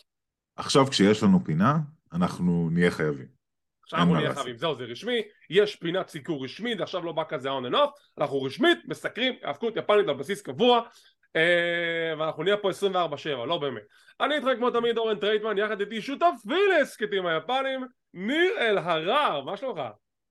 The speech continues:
Speaker 1: אה, הכל טוב, אני חושב שזה פייר שמאחר ואני שותפך ה-, הכמעט אקסקלוסיבי ל-, ליפנים, אז אני חושב שאפשר לקרוא ניר לריאטו אלהרר. או ניר
Speaker 2: כן.
Speaker 1: אלהרר מלריאטו.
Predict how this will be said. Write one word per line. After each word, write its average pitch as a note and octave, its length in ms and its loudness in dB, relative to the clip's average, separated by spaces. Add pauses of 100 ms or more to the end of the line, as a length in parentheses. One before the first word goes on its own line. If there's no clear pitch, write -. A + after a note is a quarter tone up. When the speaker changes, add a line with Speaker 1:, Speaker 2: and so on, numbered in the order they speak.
(640)
Speaker 1:
אה, F2 180 2
הכל A#2 300 4
טוב, D#3 320 4
אני F#2 140 2
חושב G#2+ 320 2
שזה G#2 540 4 (120)
פייר A#2+ 160 0
שמאחר F2+ 680 -2
ואני F#2 420 0
שותפך - 400 -8
ה-, F2+ 600 2
הכמעט F#2 420 0
אקסקלוסיבי F#2+ 720 2
ל-, E2+ 840 0
ליפנים, B2+ 380 2
אז F2+ 120 0
אני F2+ 100 0
חושב - 240 -8
שאפשר G2+ 300 -2
לקרוא F#2+ 300 2
ניר F#2+ 320 6
לריאטו F2 540 2
אלהרר. E2+ 340 -2 (720)
או A2 120 6
ניר A#2+ 200 6
Speaker 2:
כן. C#3 60 8
Speaker 1:
אלהרר A2+ 320 4
מלריאטו. G2+ 880 0